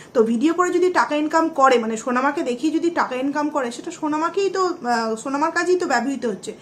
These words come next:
তো, তো খারাপ পাওয়ার কি আছে বুঝতে পারলাম না। তো যাই হোক বন্ধুরা, বলার অনেক কিছু ছিল, আমি বলতে চাইছি না, কারণ <clears throat> আমি এই ভিডিওটা দিলাম,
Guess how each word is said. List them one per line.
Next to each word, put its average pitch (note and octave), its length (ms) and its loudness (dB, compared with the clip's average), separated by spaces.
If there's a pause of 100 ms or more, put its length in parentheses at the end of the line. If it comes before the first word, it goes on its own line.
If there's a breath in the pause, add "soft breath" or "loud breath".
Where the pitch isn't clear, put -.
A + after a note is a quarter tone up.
(240 loud breath)
তো, G4 80 2
তো G#4+ 160 4
খারাপ - 360 8
পাওয়ার G4 240 10
কি E4+ 160 2
আছে E4+ 160 2
বুঝতে B3 300 -4
পারলাম G#3 360 -4
না। G3 200 -12 (480 loud breath)
তো G4 100 6
যাই F#4+ 200 10
হোক F#4 80 6
বন্ধুরা, F#4 320 6
বলার C4+ 360 6 (140)
অনেক D#4 240 -2
কিছু F4 240 2
ছিল, D#4 260 0 (120)
আমি C4+ 200 2
বলতে B3 360 0
চাইছি A#3+ 380 0
না, D4+ 120 -4
কারণ C4 360 2 (140)
<clears throat> D4 220 4
আমি C#4 180 4
এই B3 260 2
ভিডিওটা D4+ 440 2
দিলাম, B3 460 2